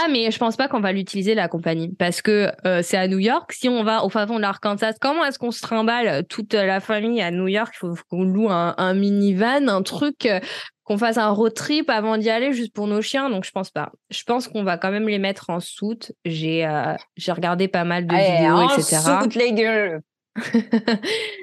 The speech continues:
Speaker 1: Mais c'est
Speaker 2: Tu vois, par contre, ils
Speaker 1: climatisé.
Speaker 2: devraient faire des vols. Ouais, c'est ça, ils devraient faire des vols quand même, spécifiquement, euh, enfin, faits pour les, les animaux ou avoir au moins des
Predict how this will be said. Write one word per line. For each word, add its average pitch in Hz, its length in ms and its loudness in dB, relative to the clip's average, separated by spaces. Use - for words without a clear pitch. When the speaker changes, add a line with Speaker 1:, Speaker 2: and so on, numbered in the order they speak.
Speaker 1:
Mais 247 140 2
c'est 294 120 0
Speaker 2:
Tu 294 40 4
vois, 320 80 4
par 285 200 4
contre, 285 180 0
ils 254 140 6
Speaker 1:
climatisé. 226 120 6
Speaker 2:
devraient 233 280 4
faire 254 280 4
des 226 160 2
vols. 233 380 2
Ouais, 233 220 0
c'est 240 120 -10
ça, 247 140 -4
ils 226 60 -2
devraient 202 240 0
faire 254 200 0
des 202 160 2
vols 190 300 0
quand 180 180 0
même, 180 300 -4
spécifiquement, 226 1300 -2
euh, 156 60 0
enfin, 180 400 -2
faits 247 320 0
pour 220 200 0
les, 190 220 2
les 185 220 2
animaux 196 580 0
ou 208 40 2
avoir 185 300 0
au 196 40 -2
moins 208 240 -2
des 170 500 0